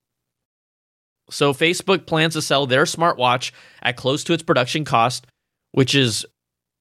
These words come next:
exactly what they do with the Oculus headset. There's no word on pricing, but according to the report, um, somewhere maybe in the one fifty to four hundred dollar price range with competing products.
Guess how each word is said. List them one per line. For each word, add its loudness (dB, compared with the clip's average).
exactly -2
what -2
they 2
do 0
with 0
the -4
Oculus -2
headset. -2
There's 0
no 0
word 0
on 0
pricing, -4
but 0
according -2
to 0
the 2
report, 0
um, -4
somewhere -2
maybe 0
in -8
the 0
one 0
fifty -2
to 0
four 0
hundred -4
dollar 2
price -2
range -4
with -6
competing -8
products. -2